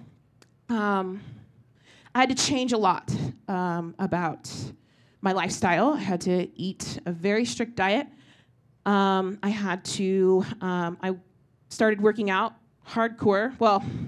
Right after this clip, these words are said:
my type of hardcore, which is, <laughs> which is like thirty minutes on the elliptical. That's very intense for me. So, um,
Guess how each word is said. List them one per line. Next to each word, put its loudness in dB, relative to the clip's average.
my -4
type -8
of -6
hardcore, 4
which 2
is, 2
<laughs> -12
which 6
is 4
like 8
thirty 6
minutes 2
on 6
the 4
elliptical. 2
That's 0
very -8
intense -6
for -10
me. -12
So, 8
um, 4